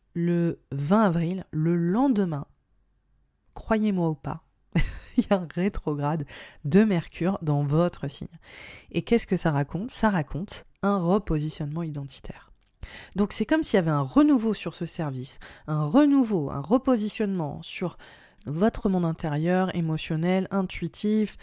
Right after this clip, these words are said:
qui avait, euh, des prises de conscience assez fortes, euh, là-dessus. Et directement dans la foulée, il y a un Mercure rétrograde qui dit, « Ok, on va réévaluer deux, trois choses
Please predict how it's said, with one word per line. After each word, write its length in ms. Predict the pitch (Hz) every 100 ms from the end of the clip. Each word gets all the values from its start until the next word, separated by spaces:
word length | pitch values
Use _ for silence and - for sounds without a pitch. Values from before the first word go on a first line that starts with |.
| - - _
qui 140 | - 180
avait, 360 | 160 170 175
euh, 80 | 143
des 120 | 147
prises 300 | 135 - 220
de 80 | 180
conscience 480 | 175 160 - 180 -
assez 220 | 151 147
fortes, 420 | - 185 190 -
euh, 160 | 156 - -
là-dessus. 760 | 156 147 - - 214 233 262 - - - - - _ _ _ _ _ -
Et 280 | 226 254 302 _ _ _ _ _ -
directement 580 | 165 220 220 - 196 226
dans 80 |
la 80 | 190
foulée, 420 | 170 - 175 190 226
il 60 |
y 40 | 180
a 60 |
un 40 | 156
Mercure 340 | 180 - 208
rétrograde 500 | 190 - 175 175 220
qui 160 | - 180
dit, « 160 | 160 -
Ok, 280 | 185 - 147
on 100 | 160
va 120 | 160
réévaluer 640 | 160 196 202 185 175 170 175
deux, 120 | 170
trois 220 | - 165
choses 360 | 156 185 196